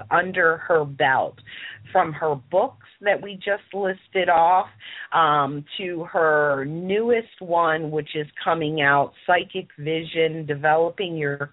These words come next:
Clairvoyant and Remote Viewing Skills. And also, she was chosen to be a V I P reader at Psych Out, which is a gathering of foremost psychics for Court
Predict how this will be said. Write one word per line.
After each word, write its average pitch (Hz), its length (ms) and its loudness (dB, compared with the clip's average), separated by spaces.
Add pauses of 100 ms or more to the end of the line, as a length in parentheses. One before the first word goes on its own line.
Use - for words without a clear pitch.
Clairvoyant 214 920 0
and 156 180 -6
Remote 156 640 -2
Viewing 160 640 -4 (140)
Skills. 117 440 2 (600)
And 220 280 -2
also, 202 680 2 (180)
she 302 100 -4
was 339 140 -6 (180)
chosen 285 540 -4
to 247 80 -8
be 226 180 -2
a 185 140 2
V 190 340 -6
I 202 200 0 (140)
P 202 220 -10
reader 170 560 0
at 147 140 -2 (180)
Psych 269 400 -2
Out, 107 300 0 (420)
which 190 280 0
is 190 180 -2
a 175 120 0
gathering 202 600 0
of 165 100 -4 (120)
foremost 196 500 -2 (100)
psychics 165 520 -2 (120)
for 160 140 -4
Court 165 440 -2